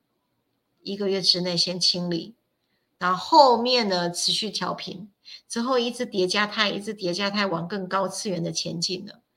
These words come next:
然后呢，满月了之后呢，再拿秘密，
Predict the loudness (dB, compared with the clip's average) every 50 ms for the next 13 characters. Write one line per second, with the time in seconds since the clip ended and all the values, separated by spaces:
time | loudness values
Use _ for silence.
0 | _ -20 -20 -20 _ -6 -4 -2 0 0 -2 -2 -4 -6 -8 -12 -16 _ _ _
1 | _ _ -2 -2 -2 0 2 4 4 4 4 2 2 0 0 -2 -2 -2 -2 -2
2 | -6 -8 -8 -10 -10 -6 -2 0 0 0 0 0 0 0 0 0 -2 -4 -8 -16
3 | _ _ _ _ _ _ -2 0 0 0 0 0 0 -2 -2 -4 -8 -14